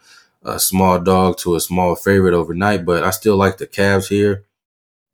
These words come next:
And I'm gonna look to play 'em on the money line, minus one twenty-five. You know, my numbers made this game. The Cavs favorite by four point three seven points.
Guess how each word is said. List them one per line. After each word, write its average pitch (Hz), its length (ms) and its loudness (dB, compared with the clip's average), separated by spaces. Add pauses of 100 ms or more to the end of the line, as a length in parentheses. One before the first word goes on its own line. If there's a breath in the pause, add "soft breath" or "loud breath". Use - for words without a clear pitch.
(280)
And 92 100 -6
I'm 110 60 0
gonna 127 100 6
look 120 140 4
to 107 80 -4
play 110 180 0
'em 98 140 2
on 87 80 0
the 82 60 -4
money 104 280 0
line, 101 400 -2 (460 loud breath)
minus 98 320 2
one 95 180 2
twenty-five. 95 880 0 (880)
You 95 60 -10
know, 82 100 -4
my 101 140 0
numbers 101 320 4
made 95 220 4
this 87 100 -6
game. 92 480 0 (1000)
The 87 140 -4
Cavs 98 420 0
favorite 90 460 2 (460 loud breath)
by 85 180 0
four 98 340 0
point 92 320 0
three 98 140 2
seven 87 380 0
points. 101 540 -2